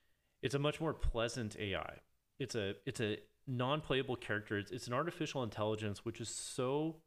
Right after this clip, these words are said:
good at making you think that it's conscious that you actually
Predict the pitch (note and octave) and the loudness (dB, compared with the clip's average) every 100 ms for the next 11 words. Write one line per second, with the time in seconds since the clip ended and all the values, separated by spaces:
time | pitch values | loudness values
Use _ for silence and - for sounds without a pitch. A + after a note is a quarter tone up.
0 | _ _ G#2 B2+ A#2+ G#2 - - G#2+ A2+ | _ _ -2 2 4 2 -2 -6 -2 -2
1 | A#2 B2+ A2 G#2 - A#2+ - - - C3+ | -2 -2 -2 -2 -4 -4 -4 -6 -4 -4
2 | - - C3+ C#3 E3 E3+ - _ _ _ | -6 -2 0 0 0 -2 -4 _ _ _
3 | - A#2+ C3 B2 B2 B2+ A#2+ A2+ G#2+ | -4 -2 2 4 4 2 -2 0 0